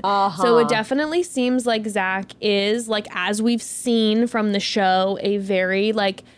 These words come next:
Speaker 1: you know, emotional, sensitive person. And so, you know, you see his family being genuinely concerned about the fact that he clearly, they both,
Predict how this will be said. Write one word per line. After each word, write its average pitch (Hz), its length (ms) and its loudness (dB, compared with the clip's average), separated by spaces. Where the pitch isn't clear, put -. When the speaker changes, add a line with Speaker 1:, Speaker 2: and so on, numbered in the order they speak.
Speaker 1:
you 233 120 0
know, 196 160 2
emotional, 208 580 0
sensitive 202 540 -6
person. 196 560 -2
And 202 160 -4
so, 190 300 0
you 240 120 -6
know, 415 80 -2
you 339 100 0
see 330 140 0
his 320 140 0
family 254 280 0
being 226 600 -2
genuinely 208 580 0
concerned 196 600 -4
about 175 240 -4
the 185 60 -16
fact 175 340 -6
that 175 140 -10
he 196 120 -6
clearly, 196 680 0
they 226 180 2
both, 233 400 0